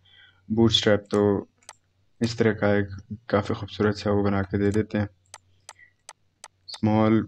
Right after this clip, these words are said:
मीडियम, लार्ज, वो सारी चीज़ें, डिसेबल्ड, रीड ओनली, बटन्स, पासवर्ड का ये देखें नज़र नहीं आएगा, ठीक है, उस तरह की। और ये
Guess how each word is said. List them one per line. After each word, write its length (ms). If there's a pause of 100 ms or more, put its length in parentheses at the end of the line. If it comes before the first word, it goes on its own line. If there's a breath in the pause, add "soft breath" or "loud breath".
(120)
मीडियम, 400
लार्ज, 520
वो 100
सारी 260
चीज़ें, 300
डिसेबल्ड, 680 (140)
रीड 160
ओनली, 400 (600 soft breath)
बटन्स, 600 (1300)
पासवर्ड 440
का 120 (300)
ये 100
देखें 220
नज़र 360
नहीं 140
आएगा, 240 (1000 soft breath)
ठीक 140
है, 60
उस 200
तरह 140
की। 140
और 120
ये 300